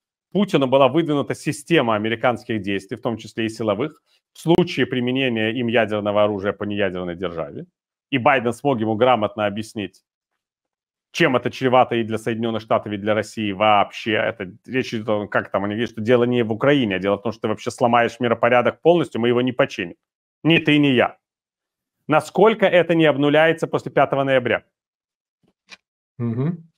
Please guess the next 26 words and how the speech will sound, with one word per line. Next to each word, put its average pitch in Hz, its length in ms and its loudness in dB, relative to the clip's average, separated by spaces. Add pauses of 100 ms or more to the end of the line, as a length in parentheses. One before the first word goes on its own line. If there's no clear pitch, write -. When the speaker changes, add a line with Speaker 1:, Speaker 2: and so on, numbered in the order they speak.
(220)
Speaker 1:
То 180 80 6
есть 147 120 2
вот 131 140 0
все 196 200 2
говорят, 156 360 4
что - 160 -4
после 160 380 2
пятого 127 420 0
ноября 135 500 4
Байден 139 520 2
может 135 360 -2
пойти 131 320 -2
на 131 100 -4
любые 117 380 -2
решения, 165 480 -2
потому 139 340 -2
что 156 140 -6
у 120 40 -4
него 123 180 -2
уже 135 180 0
не 113 80 -6
будут 143 280 -4
связаны 127 440 -2
руки 127 240 -6
с - 140 -16
выборами. 101 440 -2